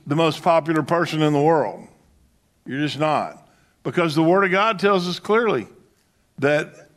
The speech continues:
you know, lying, stealing,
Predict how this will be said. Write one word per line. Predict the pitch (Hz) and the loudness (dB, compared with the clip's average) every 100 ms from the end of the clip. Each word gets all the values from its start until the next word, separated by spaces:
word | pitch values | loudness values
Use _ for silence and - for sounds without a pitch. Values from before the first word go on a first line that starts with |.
| _ _ _ _ _ _ 143 | _ _ _ _ _ _ -6
you | |
know, | 117 | -6
lying, | 104 123 160 185 196 196 185 | -2 0 0 0 -2 -2 -4
stealing, | - - 185 196 196 196 196 | -6 -4 -2 0 2 0 -2